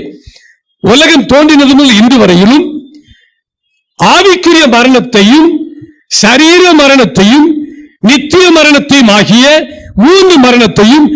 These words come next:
தன் சரீரத்தில் டிஃபால்ட் டெஸ்டினியாக கொண்டு பிறந்திருக்கிறார். ஒரு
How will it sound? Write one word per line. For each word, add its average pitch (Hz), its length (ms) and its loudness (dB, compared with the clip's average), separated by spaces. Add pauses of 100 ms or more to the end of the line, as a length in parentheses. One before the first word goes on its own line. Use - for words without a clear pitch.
(280)
தன் 214 240 0
சரீரத்தில் 311 640 0 (800)
டிஃபால்ட் 269 580 0 (100)
டெஸ்டினியாக 247 800 0
கொண்டு 233 260 0
பிறந்திருக்கிறார். 185 640 -2 (1000)
ஒரு 175 100 0